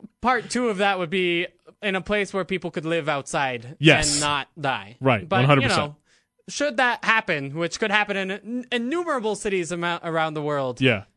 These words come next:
Speaker 1: then I think every event should be outside. I'd love it.
Speaker 2: I agree.
Speaker 1: Even, yeah, basketball on blacktop, it'd be
Speaker 2: Might be a insurance issue there, but sure. <laughs>
Speaker 1: only for Al Frucamino.
Speaker 2: Right.
Speaker 1: All right. Uh, Spain,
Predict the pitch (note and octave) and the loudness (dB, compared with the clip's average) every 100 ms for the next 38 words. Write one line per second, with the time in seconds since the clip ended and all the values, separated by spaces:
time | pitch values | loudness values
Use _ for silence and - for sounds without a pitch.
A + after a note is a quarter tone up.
0 | _ F#3 G#3 G#3 A#3 - A3+ A#3 A3+ A#3 | _ -2 -2 0 -2 -2 -2 -2 -2 -4
1 | A#3 A3 A#3 A#3 E4 A3+ B2+ C#3 C4 D3+ | -6 -6 -6 -4 -2 -2 -4 -4 -4 -4
2 | - C3 B2 A2+ G#2 - _ _ _ F3+ | 0 4 4 4 0 -2 _ _ _ -4
3 | G#3 G3+ F#3 D#3+ - - D#3+ - F3+ F#3+ | -4 -4 -4 -4 -4 -4 -4 -4 -2 0
4 | F#3+ F3 F#3 G3+ B3 B3+ A#3 E3+ E3+ D#3+ | -2 -2 -2 0 -2 -2 -6 -6 -6 -6
5 | D3 _ - A3+ G#3 F#3+ D#3+ C#3 - - | -10 _ -4 -2 4 6 6 2 -4 2
6 | D#3 - D3 C#3 C#3 - C#3+ D3 D#3+ F3+ | 4 8 6 8 6 8 10 12 12 12
7 | E3 E3 B3 F#3 - - - D#3+ G3+ G3 | 10 10 10 10 10 4 -2 0 0 0
8 | F#3+ G3 F#3+ F3+ F3 D3+ D3+ D3 C#3 C#3 | -2 -2 0 0 -2 -2 -2 -2 -4 -2
9 | B2+ A#2+ C3 D3+ C#3+ - - - G#3 D#3+ | -4 -2 0 2 0 -4 -4 0 2 0
10 | - _ G3 G#3 G3+ G#3 G3+ G3+ - _ | -6 _ 2 4 6 4 4 2 -2 _
11 | _ _ - - D#4+ B3+ E3+ | _ _ -8 2 4 4 -2